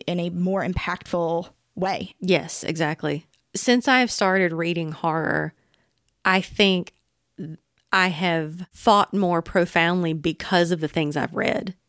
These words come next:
Speaker 2: than just about any other genre.
Speaker 1: Yeah. And I see that now, you know, as somebody who started out being like, "I don't know, I don't, I don't enjoy this kind of, like, horrific exposure."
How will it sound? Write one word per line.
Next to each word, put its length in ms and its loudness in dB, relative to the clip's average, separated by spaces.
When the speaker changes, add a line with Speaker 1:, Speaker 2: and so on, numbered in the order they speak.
Speaker 2:
than 280 0
just 220 -2
about 200 0
any 220 -4
other 160 -6
genre. 460 -8
Speaker 1:
Yeah. 240 -4
And 120 -4
I 80 -4
see 200 -4
that 160 -4
now, 220 -8
you 140 -2
know, 200 -2
as 180 -4
somebody 300 -4
who 500 -2
started 240 -2
out 140 -2
being 180 -4
like, 240 -6
"I 160 -2
don't 140 -6
know, 180 -6
I 120 -6
don't, 300 -4
I 100 -2
don't 340 -4
enjoy 920 -2
this 300 -4
kind 340 -4
of, 100 -4
like, 200 -4
horrific 680 -4
exposure." 960 -4